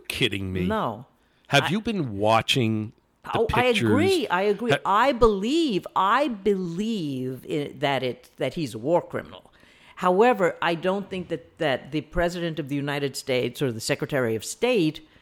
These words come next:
Speaker 1: Right.
Speaker 2: when this matter is under investigation, should come out and say that. I think they're putting themselves at a disadvantage too, and maybe somehow sabotaging the possibility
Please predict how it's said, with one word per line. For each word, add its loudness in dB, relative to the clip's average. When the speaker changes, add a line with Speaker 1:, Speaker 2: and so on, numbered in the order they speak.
Speaker 1:
Right. -2
Speaker 2:
when 2
this 2
matter 2
is -4
under -2
investigation, -4
should -8
come -4
out -2
and -8
say -4
that. -12
I 0
think -4
they're 2
putting 0
themselves -2
at -6
a 2
disadvantage -6
too, 2
and 0
maybe 0
somehow -2
sabotaging -2
the -6
possibility 2